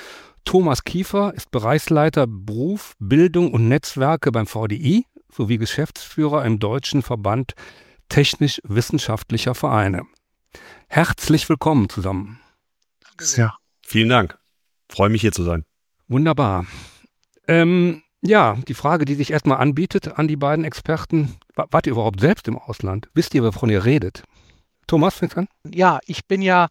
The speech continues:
Speaker 2: von Hause aus Historiker und Sprachwissenschaftler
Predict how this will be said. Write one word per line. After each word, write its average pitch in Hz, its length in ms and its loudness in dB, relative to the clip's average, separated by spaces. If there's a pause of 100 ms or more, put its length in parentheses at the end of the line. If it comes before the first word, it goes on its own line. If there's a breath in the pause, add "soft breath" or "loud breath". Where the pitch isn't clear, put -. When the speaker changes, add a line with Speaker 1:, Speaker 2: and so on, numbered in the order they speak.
(320 loud breath)
Speaker 2:
von 165 240 0
Hause 175 340 4
aus 165 380 2
Historiker 175 720 0
und 151 160 -2
Sprachwissenschaftler 156 1040 -2